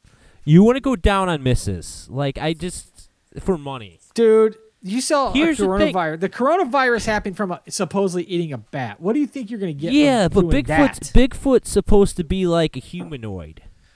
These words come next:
Speaker 2: Could you
Speaker 1: And
Speaker 2: imagine having,
Speaker 1: intelligent.
Speaker 2: like, a co-, like, uh, covid gonorrhea twenty-two?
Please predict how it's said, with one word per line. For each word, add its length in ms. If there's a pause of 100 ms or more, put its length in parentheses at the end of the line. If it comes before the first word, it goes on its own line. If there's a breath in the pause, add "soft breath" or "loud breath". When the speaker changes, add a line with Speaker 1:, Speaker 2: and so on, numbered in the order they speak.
(200)
Speaker 2:
Could 160
you 80
Speaker 1:
And 80
Speaker 2:
imagine 440
having, 300
Speaker 1:
intelligent. 40
Speaker 2:
like, 320
a 200 (180)
co-, 380 (100)
like, 360
uh, 380 (680)
covid 480
gonorrhea 880 (720)
twenty-two? 680